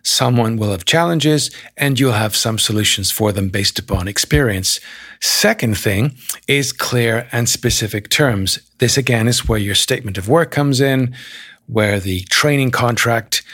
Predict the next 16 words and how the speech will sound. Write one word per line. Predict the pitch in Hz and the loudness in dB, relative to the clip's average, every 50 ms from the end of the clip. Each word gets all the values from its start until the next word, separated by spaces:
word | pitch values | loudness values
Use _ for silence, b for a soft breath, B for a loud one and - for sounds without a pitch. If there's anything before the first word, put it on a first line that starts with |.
| B B B B B B - | B B B B B B -6
or, | 110 110 - | -4 -2 0
or | - 123 107 104 | 0 0 -2 -2
contract | - - - 131 127 123 - - 123 127 - | -2 -2 0 2 0 2 2 0 0 0 -2
for | - 123 117 | -2 0 2
work, | 113 117 113 110 - - B B B B B B B _ | 4 4 2 2 0 -6 B B B B B B B _
uh, | - 104 - | -12 -10 -6
comes | - 117 117 110 110 98 104 | -2 0 0 2 2 2 2
in, | 117 110 107 107 104 98 B B B B B B | 2 2 2 2 0 -2 B B B B B B
and | - 113 110 110 101 | -4 -2 -2 0 2
where | 123 123 120 | 2 2 2
you | 110 127 139 131 | 2 2 2 4
need | 127 127 127 120 | 4 4 4 4
really | 120 123 131 143 139 127 113 107 107 | 4 4 4 4 4 2 2 0 -2
clear | - - - - - 127 120 117 117 113 110 104 95 B B B B B B - - - | -4 -6 -6 -2 0 2 2 4 4 2 0 0 -4 B B B B B B -14 -10 -8
writing, | 107 101 113 113 123 131 127 - 151 151 156 151 139 123 B B B B B B B _ - | -4 0 0 2 2 0 0 0 2 2 2 0 0 -4 B B B B B B B _ -8
uh, | 110 104 104 | -6 -6 -6